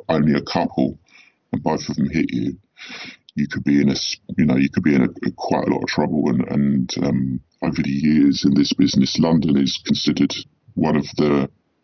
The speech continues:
best places, or has some of the best casinos in the world. You'd think, if you didn't know what you were talking about, that maybe Vegas was, but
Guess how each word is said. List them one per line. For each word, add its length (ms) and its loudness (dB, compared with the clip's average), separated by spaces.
best 280 -4
places, 600 -2
or 300 -2
has 220 -2
some 180 0
of 80 -2
the 80 -4
best 260 -4
casinos 480 0
in 60 0
the 80 4
world. 380 2
You'd 160 0
think, 320 0
if 180 -8
you 100 -4
didn't 240 2
know 160 4
what 200 4
you 100 6
were 60 6
talking 340 0
about, 400 -2
that 160 -4
maybe 380 0
Vegas 480 0
was, 180 2
but 160 -4